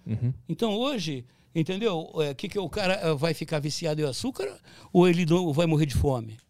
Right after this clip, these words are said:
Speaker 2: <laughs> Né? Porque ele vai aprender, você tá dando caniço pro cara.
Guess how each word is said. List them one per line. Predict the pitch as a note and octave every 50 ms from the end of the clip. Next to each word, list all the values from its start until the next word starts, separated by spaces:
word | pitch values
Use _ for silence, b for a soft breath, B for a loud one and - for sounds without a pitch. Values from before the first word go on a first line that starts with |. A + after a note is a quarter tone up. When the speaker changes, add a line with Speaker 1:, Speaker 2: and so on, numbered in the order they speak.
| b b b b b b b b b _ _ _ _ _ _
Speaker 2:
<laughs> | - - F#3+ E3 B2+ - - - _ _ _
Né? | F#3+ F#3+ G#3+
Porque | - G3 - - A3+
ele | A3 G3 G3+
vai | G3 F#3 A#3 B3+
aprender, | A#3 - A3+ G3+ A3 A3
você | F#3 G3 F#3+ - G#3+
tá | - - G#3
dando | F#3 A#3 A#3+ A#3+
caniço | - - A#3 A#3 G#3+ A3+ B3+ C4+ - - G#3+
pro | - D#3+ C3+
cara. | - C3+ A#2 A2 G#2+